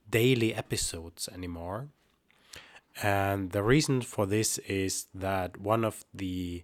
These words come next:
institutes I teach for liked the, uh, live recordings of my teachings so much that they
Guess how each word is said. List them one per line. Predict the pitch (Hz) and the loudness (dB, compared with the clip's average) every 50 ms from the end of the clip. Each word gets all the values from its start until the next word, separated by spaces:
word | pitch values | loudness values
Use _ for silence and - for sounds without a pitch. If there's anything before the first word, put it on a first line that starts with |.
| _ _ | _ _
institutes | - 156 180 - - 139 117 - - 101 87 85 - - - - - - - | -2 0 0 0 -2 -4 -4 -2 -2 -2 -2 -4 -4 -4 -4 -4 -4 -6 -6
I | 98 87 85 85 85 82 82 - _ | -6 -4 -4 -4 -4 -6 -8 -10 _
teach | - - 147 143 - - - | -6 -4 -4 -2 -2 -4 -4
for | - - - 87 87 87 95 110 131 143 139 _ - - - - - - - _ _ | -6 -6 -6 -4 -4 -2 -2 -4 -4 -6 -10 _ -20 -20 -20 -20 -20 -20 -20 _ _
liked | 101 98 101 104 117 127 123 - - - - - - | 0 4 6 8 8 6 4 0 -4 -4 -4 -4 -4
the, | 104 98 92 95 92 92 92 90 90 90 90 87 - _ _ _ _ _ _ _ _ _ - | -6 -6 -6 -4 -4 -4 -4 -4 -6 -6 -8 -10 -16 _ _ _ _ _ _ _ _ _ -14
uh, | - 90 87 82 - | -12 -10 -10 -8 0
live | 95 98 101 101 101 104 104 104 104 - - - | 2 4 6 8 8 8 8 8 4 2 -2 -4
recordings | 110 101 - - - 107 104 104 101 107 104 110 110 - - | -4 -4 -2 0 2 2 4 4 2 0 -2 -2 -4 -4 -6
of | 92 92 92 - - - | -6 -8 -10 -10 -10 -8
my | 104 98 90 87 87 85 85 85 87 _ | -6 -6 -6 -6 -6 -8 -10 -12 -12 _
teachings | - - 123 113 - - - 107 95 95 98 101 - | -4 -2 -2 -2 -2 -2 -2 -2 -2 -2 -2 -2 -2
so | - - - - 131 127 | -2 0 0 2 2 4
much | 117 110 120 - - - - - - _ | 4 4 4 2 0 -2 -4 -4 -6 _
that | - 92 85 85 82 _ _ _ | -8 -6 -6 -6 -8 _ _ _
they | - 92 87 85 85 82 82 82 82 | -10 -8 -6 -6 -8 -8 -10 -12 -14